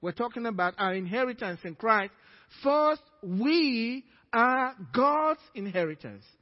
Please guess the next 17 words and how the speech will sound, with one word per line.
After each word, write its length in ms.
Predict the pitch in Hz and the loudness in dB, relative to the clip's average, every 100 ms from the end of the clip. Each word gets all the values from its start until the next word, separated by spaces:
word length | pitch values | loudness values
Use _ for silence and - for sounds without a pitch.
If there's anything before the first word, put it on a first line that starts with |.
| _ _ - | _ _ -4
Can 140 | 214 240 | -2 -2
you 80 | |
say 200 | 247 277 | -4 -6
that? 240 | 277 277 294 _ _ _ _ _ - | -4 -6 -8 _ _ _ _ _ 2
"I 420 | 247 294 311 311 - | 6 8 6 4 2
am 640 | 277 302 240 226 240 247 - - 180 147 | 2 4 4 4 2 -2 -12 -18 -14 0
God's 600 | 247 269 285 294 277 - _ | 6 8 10 8 6 -2 _
inheritance." 760 | 220 202 190 190 170 - 107 110 - _ _ _ _ _ - | -8 -4 0 -2 -2 -10 -14 -16 -20 _ _ _ _ _ -6
When 280 | 202 254 240 | 2 2 2
Jesus 540 | 170 320 294 262 269 | 0 0 0 -2 -4
died, 640 | 170 247 294 311 285 262 277 - _ - - | -2 0 4 4 4 0 -2 -10 _ -16 0
he 160 | 247 | 2
got 480 | 180 254 311 311 - | 2 2 2 0 -2
you 360 | 285 233 226 247 - - | -2 0 0 -2 -10 -4
and 260 | 226 226 156 | -2 -2 4
gave 380 | 285 339 349 214 | 4 6 4 0
you 400 | 208 233 240 269 | -2 0 -2 -4